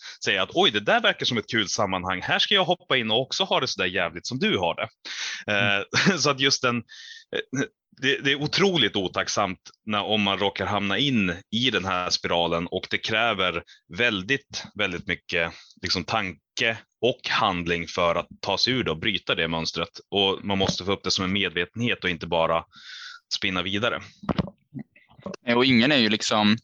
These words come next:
Speaker 2: oersättbar. Alltså, det är ju lätt att man tänker sig att man är det, speciellt när man är i den situationen själv, att man är den som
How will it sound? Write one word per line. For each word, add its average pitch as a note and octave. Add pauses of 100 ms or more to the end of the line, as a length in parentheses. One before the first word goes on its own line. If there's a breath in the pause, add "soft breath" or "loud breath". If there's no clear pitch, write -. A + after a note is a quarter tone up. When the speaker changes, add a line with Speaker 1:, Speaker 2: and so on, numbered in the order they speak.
Speaker 2:
oersättbar. A2+ (100)
Alltså, A#2+
det A#2
är -
ju B2+
lätt C3
att A2+
man A2+
tänker G#2+
sig C#3+
att B2
man A#2
är D3+
det, G2+
speciellt G#2
när B2
man A#2+
är G#2
i G#2+
den G2
situationen G2
själv, B2
att F#2 (160)
man G#2
är G2+
den F#2+
som G2